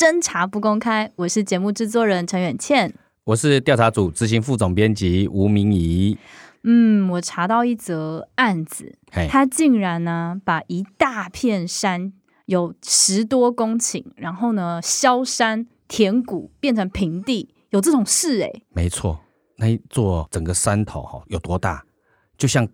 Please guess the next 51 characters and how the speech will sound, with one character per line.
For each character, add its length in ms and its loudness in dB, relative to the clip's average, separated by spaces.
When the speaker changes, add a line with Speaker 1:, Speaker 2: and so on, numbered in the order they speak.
Speaker 2:
大 280 2
安 200 4
森 220 2
林 180 2
公 240 2
园 180 0
这 140 2
么 100 0
大 280 -2
哦。 260 -12
Speaker 1:
这 100 -2
么 120 4
夸 200 2
张？ 440 0
Speaker 2:
对， 280 0
那 140 2
整 240 0
个 60 4
山 320 6
头 240 0
啊， 280 0
全 300 2
部 140 0
被 160 2
铲 400 -2
平。 280 -4
最 200 2
后 220 2
呢， 220 -2
把 140 -2
那 100 0
个 120 0
山 300 2
谷 160 -6
给 160 -8
填 260 -4
平 200 -2
之 120 -6
后， 180 -4
整 300 0
个 220 -4
大 160 -8
概 160 -4
有 120 -6
二 100 0
十 120 -2
三 240 -2
公 180 -4
顷 220 -10
这 100 -8
么 100 -8